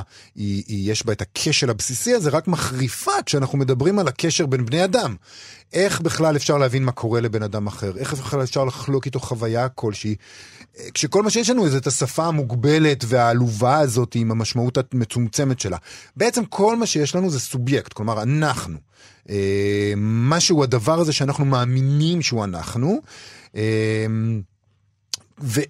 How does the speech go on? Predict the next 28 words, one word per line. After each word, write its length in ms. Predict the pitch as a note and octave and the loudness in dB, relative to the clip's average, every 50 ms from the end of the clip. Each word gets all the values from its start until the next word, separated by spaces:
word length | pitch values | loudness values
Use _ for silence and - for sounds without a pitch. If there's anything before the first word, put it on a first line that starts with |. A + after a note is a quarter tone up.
| - | -4
ואנחנו 460 | B2 A2 C3+ B2+ B2+ B2+ - C#3+ C#3 | -2 0 0 0 0 0 0 2 2
לא 200 | C3+ D#3 E3+ F#3+ | 4 4 6 4
יכולים 280 | G3 F#3 - G3 G3 G3 | 4 4 2 2 2 2
לנסח 500 | F3+ D#3+ C#3+ B2+ - - G3+ G3+ F#3 - | 2 2 0 0 0 2 2 2 2 2
את 60 | F3+ C3+ | 0 0
זה 80 | D3 | 2
במילים 420 | C#3+ D3 C3+ C#3+ E3+ A#3 C#4 D4 A#3+ | 2 2 2 2 2 2 2 2 0
אפילו, 260 | D3+ - C#3 B2 A#2 | 0 0 0 0 0
את 100 | A2 - | 0 0
מה 100 | D3 C#3+ | -2 0
שאנחנו, 720 | - D#3+ C3 B2+ D#3+ G#3 C#4 C#4+ - - F3 E3 D#3 - | 0 0 0 0 0 2 2 2 2 2 0 0 0 0
כי 120 | - D3+ | 2 2
אז 120 | D#3 D#3 F3 | 2 2 2
המשמעות 520 | F#3 E3+ - - E3 D#3+ D#3+ F3 F3 - | 0 0 0 0 0 2 2 2 2 2
המובנת 500 | E3+ D3+ C3+ A#2+ A#2 C#3+ E3+ F#3 F#3 D3 | 2 0 2 0 0 0 0 0 0 0
יחסית 360 | D3 - - C3 - C#3+ - | -2 -2 -2 -4 -6 -6 -6
שיש 160 | - C3+ - | -6 -8 -6
בתוכנו 520 | C3 C3+ - B2+ A2+ - F3 F#3 E3+ C#3+ A#2+ - - - - - _ _ - | -6 -6 -6 -6 -4 -2 0 2 2 2 0 -2 -6 -20 -20 -20 _ _ -6
לעצמנו 440 | B2+ C#3 - G#3+ A#3+ B3 A#3+ A3 G#3 - _ _ _ - | -6 -4 -2 -2 0 0 0 -2 -4 -6 _ _ _ -10
מתפוררת 760 | C#3 C3+ B2+ - - E3 F3 G3 B3 B3 F#3+ D#3 C3+ C3+ - | -10 -10 -8 -6 -2 0 2 2 2 2 2 0 -2 -2 -2
לאבק. 520 | C#3 C#3+ D#3 E3+ D#3+ E3+ A3+ E3 B2 - - B2+ | -2 0 0 0 0 0 -2 -2 -2 -4 -4 -4
ברגע 220 | C3+ D3 E3+ E3+ | -2 -2 -2 -4
ששמים 320 | - D#3 - E3+ E3+ E3+ | -6 -8 -4 -2 -2 -2
את 60 | D#3+ C#3+ | 0 0
זה 80 | D3+ | 0
במילים, 300 | C#3+ C#3 C3 A#2+ A#2 A#2 | 0 2 2 0 0 -2
זה 100 | A2+ C#3+ | -2 -2
נגמר. 360 | D#3 E3 E3+ A3 A#3+ F3+ A2+ | -2 -2 -2 0 0 0 -2